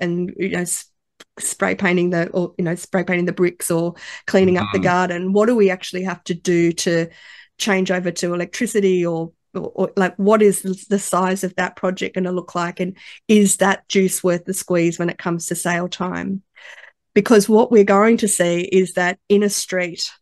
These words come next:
Speaker 1: where there are two four-bedroom homes, where one, where they both have Miele appliances and open plan living and a swimming pool and, you know, and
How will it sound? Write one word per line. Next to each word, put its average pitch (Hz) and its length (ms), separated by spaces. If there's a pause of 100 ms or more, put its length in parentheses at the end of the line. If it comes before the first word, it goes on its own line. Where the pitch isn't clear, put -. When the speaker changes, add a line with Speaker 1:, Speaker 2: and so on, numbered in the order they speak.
(260)
Speaker 1:
where 190 200
there 185 180
are 185 60
two 208 320
four-bedroom 202 680
homes, 175 640 (220)
where 180 240
one, 196 400
where 185 160
they 185 120
both 214 360
have 214 200
Miele 226 320
appliances 220 680
and 170 180
open 202 280
plan 208 320
living 190 460
and 170 260
a 180 140
swimming 208 480
pool 175 400
and, 170 380
you - 100
know, 180 180
and 180 400